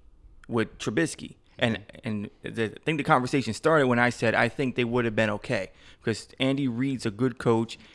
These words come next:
and he's a good quarterback coach. He develops guys, and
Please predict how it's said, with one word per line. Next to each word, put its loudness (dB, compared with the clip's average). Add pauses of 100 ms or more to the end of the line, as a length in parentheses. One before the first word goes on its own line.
(100)
and 0
he's -2
a -2
good 0 (140)
quarterback 2
coach. -8
He -2
develops 2
guys, -4
and -8